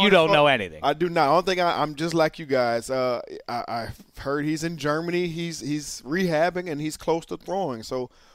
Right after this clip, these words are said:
Speaker 2: we're gonna trust his word, and that's coming out of his mouth. So I, I, I'm assuming that he's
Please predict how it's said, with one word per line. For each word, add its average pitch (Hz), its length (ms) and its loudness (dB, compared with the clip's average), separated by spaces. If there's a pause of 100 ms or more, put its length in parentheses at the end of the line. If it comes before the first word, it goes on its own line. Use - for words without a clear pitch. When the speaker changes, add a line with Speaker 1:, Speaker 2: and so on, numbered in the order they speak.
(140)
Speaker 2:
we're 117 80 -8
gonna 131 160 -2
trust 151 280 -2
his 147 140 -4
word, 151 240 0
and 131 80 -4
that's 160 140 0
coming 151 240 -2
out 139 80 2
of 131 80 -4
his 170 180 0
mouth. 104 260 -6
So 123 400 -2 (240)
I, - 120 -10 (100)
I, 117 300 -4
I'm 120 240 -6
assuming 165 500 -6
that 135 220 2 (360)
he's 127 300 -6